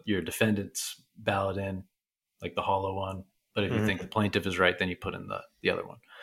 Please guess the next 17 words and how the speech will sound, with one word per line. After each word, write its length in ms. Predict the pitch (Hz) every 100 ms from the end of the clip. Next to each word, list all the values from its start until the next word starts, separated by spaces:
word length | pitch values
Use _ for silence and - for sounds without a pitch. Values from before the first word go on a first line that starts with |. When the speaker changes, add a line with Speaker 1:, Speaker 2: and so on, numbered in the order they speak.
| - - -
Speaker 1:
So 140 | - 104
that's 160 | -
how 60 | 98
they 100 | 90
vote 260 | - - - _ _ _
with 100 | -
these, 160 | - -
like, 160 | - -
Speaker 2:
Oh. 300 | 104 - - _ _ _ -
Speaker 1:
stick, 380 | - 95 - -
weird 260 | 104 95 85 - -
stick 300 | - 98 -
things. 360 | 85 82 - - - - - - 120
Speaker 2:
Okay. 360 | 117 95 113 - - _ _ _ _ _
Speaker 1:
Whatever. 340 | 82 80 78 - - - - - - - _ _ - _ _ _ _ _ _ - -
And 520 | 127 110 104 101 101 101
then 680 | 104 101 101 98 98 101